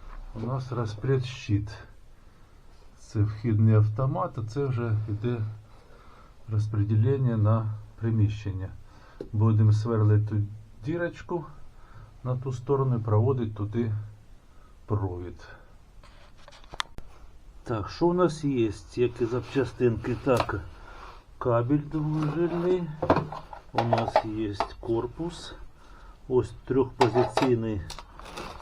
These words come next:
у нас перемикач. Ось з центральним положенням.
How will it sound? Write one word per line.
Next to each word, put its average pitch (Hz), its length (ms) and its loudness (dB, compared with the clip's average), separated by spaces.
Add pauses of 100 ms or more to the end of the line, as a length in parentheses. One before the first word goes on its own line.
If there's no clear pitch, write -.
(120)
у 107 40 -10
нас 107 240 -8
перемикач. 113 1000 -4 (340)
Ось 120 240 -8
з 113 200 -12
центральним 113 580 -6
положенням. 147 760 -2